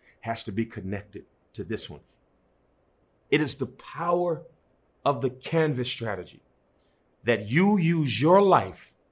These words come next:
to help improve somebody else's. Why is this so hard for us to understand that when I look at my life today, I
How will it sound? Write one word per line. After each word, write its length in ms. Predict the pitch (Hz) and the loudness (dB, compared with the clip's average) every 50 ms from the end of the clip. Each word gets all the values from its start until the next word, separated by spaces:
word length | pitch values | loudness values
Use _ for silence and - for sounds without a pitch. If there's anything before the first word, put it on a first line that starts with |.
| _ _ _ _ _ | _ _ _ _ _
to 200 | - 110 98 95 - _ _ _ | -6 -6 -6 -6 -8 _ _ _
help 320 | - 190 208 214 214 - | 0 2 4 4 4 2
improve 460 | 131 120 113 - - 156 156 147 131 | -2 -2 -2 -4 -4 -2 -2 -2 -4
somebody 440 | 123 - 139 127 120 120 120 117 120 | -6 -8 -6 -4 -2 -2 -2 -4 -6
else's. 400 | 127 123 117 - - 127 - - _ _ _ _ _ _ | -10 -14 -18 -18 -18 -20 -20 -20 _ _ _ _ _ _
Why 280 | - 160 175 190 196 202 | 6 8 10 10 10 10
is 340 | 202 190 196 175 170 - - | 8 6 4 0 -4 -6 -8
this 260 | _ 160 156 147 - | _ -14 -14 -14 -14
so 360 | - 135 135 131 131 123 - _ | -10 -10 -10 -10 -10 -14 -12 _
hard 360 | - 165 175 170 165 151 - - - - - _ _ | -2 0 2 2 2 2 0 -4 -12 -20 -20 _ _
for 240 | _ 143 - - | _ -2 -2 0
us 220 | - 143 151 - - | 0 0 -2 -2 -2
to 160 | - - - | -4 -4 -2
understand 880 | - 139 147 139 135 131 - - - - 156 151 151 151 147 143 135 - - - - _ | -2 -4 -4 -4 -8 -10 -10 -10 -2 2 2 2 4 4 2 0 -2 -4 -10 -20 -20 _
that 160 | _ 139 135 131 | _ 2 4 4
when 140 | 135 131 | 4 4
I 100 | 135 135 | 4 4
look 280 | 131 127 139 175 180 - | 4 4 2 2 2 4
at 160 | 165 147 123 | 2 2 4
my 120 | 131 135 139 | 2 0 0
life 360 | 139 139 151 151 143 - - - | 2 0 -2 -2 -2 -6 -8 -8
today, 440 | - 110 - - 151 147 151 151 - - | -10 -8 0 2 4 4 4 2 0 4
I 360 | - 135 151 151 156 147 | 6 6 6 6 6 2